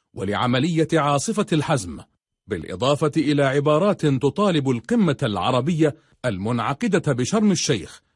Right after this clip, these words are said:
باتخاذ موقف لصالح القضية العربية الأحوازية العتيقة. شبان وشابات من الأحواز العربية عبر وسائل التواصل الاجتماعي،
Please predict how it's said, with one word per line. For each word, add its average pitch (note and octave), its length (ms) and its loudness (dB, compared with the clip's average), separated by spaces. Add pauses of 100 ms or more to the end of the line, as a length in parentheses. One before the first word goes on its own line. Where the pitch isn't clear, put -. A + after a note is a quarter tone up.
(200)
باتخاذ D3+ 680 -2
موقف G3+ 440 0
لصالح D3+ 560 0
القضية C#3 640 0
العربية B2+ 760 0
الأحوازية B2+ 960 -2
العتيقة. F#2+ 800 -4 (380)
شبان G3 760 0 (160)
وشابات A2+ 760 0
من D3 280 2
الأحواز D3+ 640 -2
العربية D3+ 600 -2 (380)
عبر F2 260 -8
وسائل C3+ 460 -2
التواصل D3 560 0
الاجتماعي، D3 680 -2